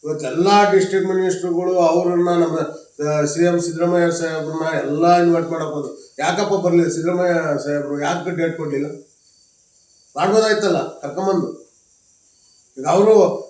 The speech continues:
ಮ-, ಮುಖ್ಯಮಂತ್ರಿ ಆದ್ರೆ ಅವರೇ ಮಾಡ್ಬೋದಾಯ್ತಲ್ಲ. ಸರ್ಕಾರದ ಏನಾರ ಗೈಡ್‌ಲೈನ್ಸ್ ಐತೆ ಇದ್ರ ಬಗ್ಗೆ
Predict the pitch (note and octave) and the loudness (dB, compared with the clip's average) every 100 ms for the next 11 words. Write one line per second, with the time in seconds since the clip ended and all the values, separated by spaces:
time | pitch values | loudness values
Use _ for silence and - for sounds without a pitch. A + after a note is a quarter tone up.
0 | - D3 E3+ D#3+ D#3 F3 E3+ A3+ A3 A3 | -12 -2 2 2 2 0 2 0 4 4
1 | G#3+ G#3 F3+ A#3+ G#3+ G#3 G#3+ A3 G#3+ F#3+ | 4 4 4 4 4 4 4 4 2 0
2 | E3+ F3 E3+ A3 A3 A3 A3 G#3+ F#3+ F3+ | 0 0 0 0 2 2 4 4 4 4
3 | E3+ D#3+ G3+ G#3+ G#3 - D#3 D3 C3+ C3+ | 2 4 2 4 2 2 -4 -4 -6 -6
4 | D3 D3+ E3 F3 D#3 - | -8 -6 -4 -4 -4 -8